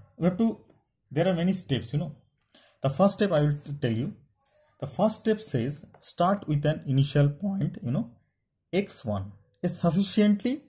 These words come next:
large initial step length lambda. Okay. A minimum allowable step length epsilon, that is this one, minimum allowable step. Okay. And a maximum permissible number of iteration, that is n. Maximum number of iteration,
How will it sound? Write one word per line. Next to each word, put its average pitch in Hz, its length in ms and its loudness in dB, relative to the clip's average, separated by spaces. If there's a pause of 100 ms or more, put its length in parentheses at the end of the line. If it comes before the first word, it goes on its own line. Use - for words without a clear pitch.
large 131 600 0
initial 160 380 2
step - 440 -2 (260)
length 147 340 0 (200)
lambda. 107 520 0
Okay. - 280 -6 (800)
A 143 60 8
minimum 226 600 10
allowable 180 400 2
step 151 380 -2
length 196 300 0 (140)
epsilon, 131 600 2
that 110 180 -6
is 113 80 -10 (120)
this 110 220 -4
one, 92 220 -8
minimum 147 420 6
allowable 104 300 0
step. 98 340 -8
Okay. 147 220 -8 (640)
And 127 480 2 (800)
a 131 60 0
maximum 165 580 2
permissible 139 460 2
number 123 240 2
of 139 280 0
iteration, 139 520 2 (180)
that 110 200 0
is - 220 -2
n. 107 280 4 (1080)
Maximum 151 480 0
number 101 240 0
of 110 180 -8
iteration, - 420 -12